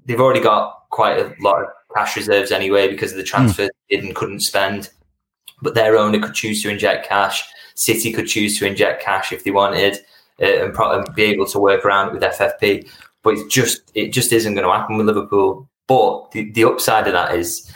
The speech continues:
Speaker 1: is that the manager is completely on board with that idea. I, I think, you know, we've spoken to him enough times in press conferences and, and privately to, you know, that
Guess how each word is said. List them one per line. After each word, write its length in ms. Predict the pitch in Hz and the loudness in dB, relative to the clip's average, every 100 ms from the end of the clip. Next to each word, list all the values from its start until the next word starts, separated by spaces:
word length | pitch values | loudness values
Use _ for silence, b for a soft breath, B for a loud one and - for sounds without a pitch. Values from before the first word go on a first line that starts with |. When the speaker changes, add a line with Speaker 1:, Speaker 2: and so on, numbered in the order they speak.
| B | B
Speaker 1:
is 100 | - | -6
that 120 | 113 | -6
the 80 | 107 | 0
manager 420 | 107 110 110 104 | 0 2 0 0
is 180 | 95 92 | -2 -2
completely 460 | - 101 101 104 95 | -6 -6 -4 -2 -2
on 160 | 98 | -2
board 220 | 92 98 101 | 2 2 4
with 80 | |
that 160 | 98 85 | 2 2
idea. 480 | 90 87 90 92 90 | 2 0 0 2 2
I, 100 | 90 - | 2 -2
I 60 | - | -6
think, 360 | - 98 - _ b b | -4 -8 -10 _ b b
you 80 | 87 | -2
know, 80 | 92 | -2
we've 220 | 101 98 | 0 -4
spoken 380 | - 95 95 95 | 0 0 0 -4
to 160 | 98 | -6
him 80 | 92 | -4
enough 260 | 95 92 - | -4 -4 -2
times 260 | 98 98 | -2 -2
in 80 | 90 | -6
press 280 | - 95 - | -4 -4 -2
conferences 560 | 101 - 92 - 85 | -4 -4 -10 -10 -10
and, 200 | 85 - | -10 -10
and 140 | 92 - | -14 -4
privately 500 | 104 98 98 98 95 | 0 2 2 -2 -4
to, 260 | - 92 - B B B B - | -4 -4 -4 B B B B -10
you 80 | 90 | -2
know, 120 | 90 | -2
that 180 | 87 | -2